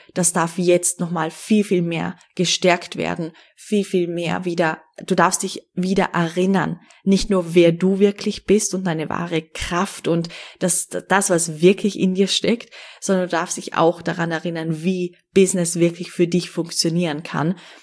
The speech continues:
Und das ist so ein bisschen ein anderes Thema und da kann ich dir schon etwas super, super Spannendes gerade verraten, weil ich werde diese Woche einen Workshop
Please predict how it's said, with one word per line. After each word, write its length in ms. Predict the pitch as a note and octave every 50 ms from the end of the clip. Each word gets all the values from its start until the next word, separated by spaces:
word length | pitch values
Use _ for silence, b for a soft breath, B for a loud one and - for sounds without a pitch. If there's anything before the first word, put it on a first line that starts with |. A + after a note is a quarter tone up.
| B B -
Und 180 | - F#3+ F3+ E3+
das 120 | F3 F#3
ist 140 | G3+ G3 -
so 80 | G#3+
ein 60 | G3 F#3
bisschen 300 | F#3+ G3 - G3+ F3+ -
ein 60 | -
anderes 480 | - F3+ F#3 F#3 F#3+ F3+ E3+ E3+ -
Thema 320 | - - - E3+ E3 E3+ E3
und 200 | E3 E3+ E3 E3
da 280 | D#3+ E3 E3+ F3+ - _ _ _ _ _ _ _ - - -
kann 180 | - G#3 G3+ G#3
ich 140 | A3 G#3+ G#3+
dir 120 | - F#3+
schon 240 | F#3 - F#3 F3+ E3
etwas 360 | - F3+ - E3+ E3+ E3+ - -
super, 480 | - - - - - A#3 G#3+ G3+ G3 F#3
super 240 | - - - -
Spannendes 540 | E3+ - - D3 C#3+ F3 E3 D#3 D#3+ E3 -
gerade 240 | - - D#3+ D#3+ E3
verraten, 720 | - - F3 - F#3 F3+ F3+ E3+ - D#3+ D#3+ E3 D#3 D3+ D3
weil 380 | E3+ E3+ E3+ E3 E3 D#3+ F3+ B B B B B B B
ich 180 | - E3+ -
werde 300 | F#3 F3 F3 E3+ F3 E3 E3 - - -
diese 360 | F#3+ F#3+ - - F#3 E3+ F3
Woche 420 | E3+ E3+ - - - D#3 D3+ E3 B B B B B B B B B B B B B B B B B B3+ A#3 B B B B B B B B B B B B _ _ _ -
einen 440 | F3 E3+ E3+ E3 E3 E3+ E3+ - _
Workshop 800 | - E3 D#3 E3 D#3+ E3 E3 - - - E3+ D3+ - - -